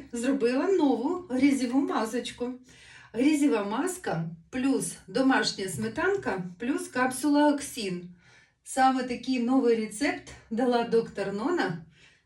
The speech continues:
від набряків. Зараз будемо пробувати. Наношу, потім десять-п'ятнадцять хвилин погуляю з цією масочкою,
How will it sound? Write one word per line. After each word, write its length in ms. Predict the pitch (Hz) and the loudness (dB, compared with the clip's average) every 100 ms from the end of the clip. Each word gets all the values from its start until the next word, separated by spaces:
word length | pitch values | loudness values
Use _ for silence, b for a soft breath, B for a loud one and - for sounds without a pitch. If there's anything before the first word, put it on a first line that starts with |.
| b | b
від 220 | 254 339 | -4 0
набряків. 640 | 285 220 233 226 233 220 - - - _ _ _ | 0 2 0 -2 -2 -4 -6 -20 -20 _ _ _
Зараз 320 | 233 302 381 311 | -2 0 0 -2
будемо 280 | 302 330 | -4 -4
пробувати. 680 | - 339 262 233 190 196 170 - - _ _ _ _ _ _ | -2 -2 0 0 -2 -4 -4 -8 -16 _ _ _ _ _ _
Наношу, 880 | 226 254 240 226 233 254 - - 359 - - _ _ b b b | -4 -2 0 -2 -2 0 -2 -2 -4 -6 -12 _ _ b b b
потім 500 | - 285 285 262 226 | -2 0 2 0 -2
десять-п'ятнадцять 1080 | 226 294 294 269 - 247 247 254 254 - 226 | 4 4 4 0 -2 -2 0 0 0 -2 -6
хвилин 600 | - 233 247 247 226 190 185 - _ - | -4 -2 -2 0 0 -2 -10 -16 _ -4
погуляю 1000 | 302 311 262 226 185 165 165 202 285 - - | 0 2 2 2 0 0 -2 -2 -4 -8 -14
з 100 | - | -12
цією 480 | - 294 285 277 269 | 0 2 4 6 6
масочкою, 920 | 262 254 269 277 269 - 254 254 | 6 2 0 -4 -4 -6 -4 -4